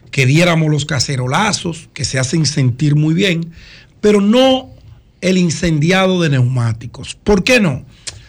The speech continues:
Bueno, es que esas son prácticas del pasado. Eso eran los movimientos sindicales retrógradas que no tenían compromisos con el medio ambiente y que no medían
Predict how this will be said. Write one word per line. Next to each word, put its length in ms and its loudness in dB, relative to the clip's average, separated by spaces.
Bueno, 180 -2
es 60 -4
que 40 -2
esas 160 -4
son 200 0
prácticas 500 -2
del 160 -2
pasado. 720 -4
Eso 340 0
eran 200 2
los 120 2
movimientos 960 0
sindicales 1080 0
retrógradas 1000 2
que 440 2
no 340 4
tenían 560 0
compromisos 720 0
con 180 0
el 100 0
medio 260 0
ambiente 540 -2
y 140 -2
que 160 0
no 140 0
medían 640 0